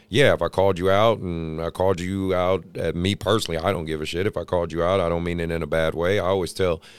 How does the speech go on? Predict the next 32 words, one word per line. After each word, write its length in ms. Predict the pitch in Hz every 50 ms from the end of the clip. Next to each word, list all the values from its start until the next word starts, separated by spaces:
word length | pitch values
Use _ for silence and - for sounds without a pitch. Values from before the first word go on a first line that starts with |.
| - - - _ _ -
I 60 | -
always 1000 | 101 101 - 120 120 110 - 131 123 127 127 127 120 113 110 104 98 90 - -
tell, 280 | - 90 85 78 85
even 260 | 87 98 101 104 101 -
people 260 | - 107 90 95 95
that 200 | 90 78 73 -
don't 200 | 90 92 101 98
like 200 | 95 90 85 -
Y 160 | 82 82 80 78
B 160 | 78 78 73
A, 100 | 71 69
don't 240 | 69 85 101 98 98
like 260 | 98 87 87 82 -
me, 240 | 80 76 71 69 73
disagree. 440 | 80 98 - - - 87 90 80 85
It 80 | 113
could 120 | - - 82
be 100 | 82 76
a 80 | 76
parent, 400 | - - 95 107 107 107 98 90
a 40 | 80
coach, 320 | - - 95 104 98 - -
whatever. 240 | 98 104 110 - - - - - - _
Come 140 | - - 110
sit 140 | - - 127
down 180 | 127 131 135 131
on 80 | 131
the 80 | 127 -
couch 240 | - 139 135 - -
and 80 | 131
explain 340 | 123 - - 135 139 135 131
why. 220 | 139 147 - -